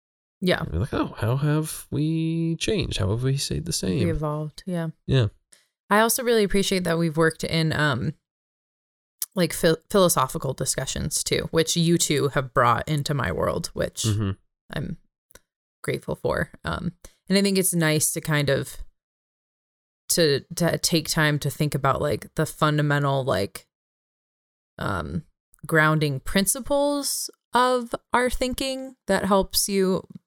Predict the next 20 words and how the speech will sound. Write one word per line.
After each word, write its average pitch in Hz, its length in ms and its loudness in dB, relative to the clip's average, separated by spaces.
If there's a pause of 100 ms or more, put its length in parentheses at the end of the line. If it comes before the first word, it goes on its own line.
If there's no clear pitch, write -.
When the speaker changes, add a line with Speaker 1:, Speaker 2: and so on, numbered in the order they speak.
(100)
Speaker 1:
better 180 260 4
understand 175 840 2 (1040)
the 185 80 -2
people 180 300 4
that 170 120 4
you're 165 120 4
having. 165 380 4
Like, 156 200 2
if 160 100 2
you're 175 120 4
then 175 260 4
going 165 260 6
to 160 60 4
have, 151 480 4 (580)
you 175 120 4
know, 147 340 0
sort - 240 0
of - 160 -4 (640)
political 170 760 6
or 139 400 2